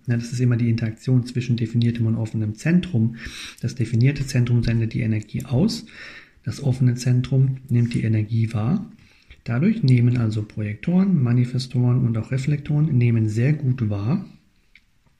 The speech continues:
wo die Energie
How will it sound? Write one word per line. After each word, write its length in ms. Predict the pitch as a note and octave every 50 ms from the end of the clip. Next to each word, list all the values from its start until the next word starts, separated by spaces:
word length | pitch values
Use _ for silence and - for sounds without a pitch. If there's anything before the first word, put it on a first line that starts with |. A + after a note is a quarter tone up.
| _ _ - - - - - - - - _ _ _ _ _ _ -
wo 520 | C#3+ A#2 A2+ B2+ D3 F3+ G#3+ B3 - - - _ _ _ _ _ _ -
die 100 | - B2+
Energie 720 | C3 A#2+ A#2 A#2 A2+ A2 A2 C3+ C#3+ D3+ E3+ G3+ A3 - -